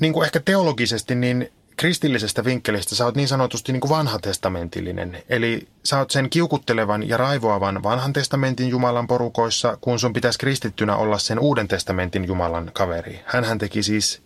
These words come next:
ihmisen kanssa uuden liiton, johon sun erityisesti kannattaa nyt paneutua,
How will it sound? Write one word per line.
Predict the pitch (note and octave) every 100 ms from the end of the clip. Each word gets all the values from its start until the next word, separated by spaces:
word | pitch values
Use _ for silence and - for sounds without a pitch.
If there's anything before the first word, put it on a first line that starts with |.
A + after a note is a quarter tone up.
| -
ihmisen | A#2+ A2 G2+ F#2
kanssa | G2+ - G#2 F2+
uuden | B2+ A#2+ G2+ A2+
liiton, | A#2+ G#2 F#2 F2 - - - - - -
johon | G#2+ G2 G2 F#2+ - -
sun | - A2+ G2 F2+ - -
erityisesti | A#2+ A2+ G2+ F2 F2 - -
kannattaa | - F2+ F2 - F2+ F2+ - -
nyt | G2 -
paneutua, | - F#2+ E2+ - G#2